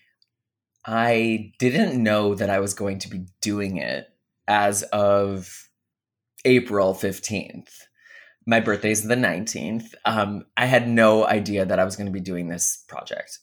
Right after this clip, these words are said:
I was just coming off of shooting season one of the Gaycation Travel Show, and I was hosting that, and it was amazing.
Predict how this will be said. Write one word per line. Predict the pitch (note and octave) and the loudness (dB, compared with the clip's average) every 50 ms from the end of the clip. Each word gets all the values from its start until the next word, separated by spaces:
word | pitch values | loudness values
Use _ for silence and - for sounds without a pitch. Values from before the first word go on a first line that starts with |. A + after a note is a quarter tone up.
| _ - | _ -2
I | A2 | 0
was | G#2 A2 G#2 G#2+ - | 0 0 -2 -4 -2
just | - A#2+ A#2 - | -2 -4 -4 -2
coming | - B2+ B2 A#2+ | -2 0 0 2
off | A#2 G#2+ G#2+ - - | 2 2 2 0 -2
of | G#2+ G#2+ G2+ F#2 - - - - | -4 -6 -6 -8 -12 -18 -14 -12
shooting | - - - G2+ G#2 G2+ | -10 -8 -6 -6 -6 -4
season | F#2+ - G#2 F#2+ G#2+ G2+ G2 | -4 -4 -4 -4 -4 -4 -2
one | F#2+ F#2+ G2 G2 F#2+ - | -2 -4 -4 -4 -6 -6
of | - G2+ F#2+ F2+ | -6 -6 -6 -6
the | F#2+ G2+ | -6 -8
Gaycation | F#2 G2+ F#2+ F2 - G2+ F#2+ G2 - G#2+ G#2 | -6 -6 -8 -6 -4 -6 -6 -6 -6 -8 -6
Travel | - F2 D#2+ E2+ F#2+ F#2 | -4 -4 -4 -4 -4 -6
Show, | - - F#2 F#2 - - | -6 -4 -4 -4 -4 -4
and | F#2 F#2 | -6 -6
I | F#2 | -6
was | F#2 - | -6 -4
hosting | - G#2 G2+ - - A#2 G2+ F#2 | -4 -4 -4 -4 -4 -4 -4 -4
that, | F2 E2 D#2+ - - | -4 -4 -6 -6 -6
and | G2+ | -6
it | G#2 | -4
was | A2+ B2+ D3+ | -2 0 0
amazing. | F3+ F3+ F3+ F3 E3 D3+ C#3+ D3+ D3+ D3 D3+ D3+ D3+ | 2 4 4 4 4 2 0 0 -2 -2 -2 -4 -6